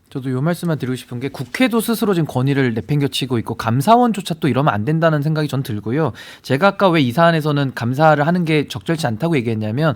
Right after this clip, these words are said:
저도 전직 대통령 감사 필요하면 할 수 있다고 봅니다. 근데 다만 이 사건은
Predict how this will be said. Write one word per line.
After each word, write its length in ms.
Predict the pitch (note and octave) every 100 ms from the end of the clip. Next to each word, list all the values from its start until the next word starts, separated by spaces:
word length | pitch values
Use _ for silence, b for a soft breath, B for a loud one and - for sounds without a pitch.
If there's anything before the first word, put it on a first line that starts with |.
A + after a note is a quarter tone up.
| B B
저도 200 | - D#3
전직 280 | D3 D3 F3
대통령 420 | G3 F#3 F3 F3
감사 280 | E3 B2+ D3+
필요하면 340 | F3+ - A#3 G#3+
할 80 |
수 100 | B3
있다고 240 | E3+ - E3
봅니다. 380 | D3+ A2+ C3 A#2
근데 140 | D3
다만 360 | D#3+ A2+ F3 F#3+
이 40 |
사건은 460 | A#2+ C#3+ B2+ D3+ E3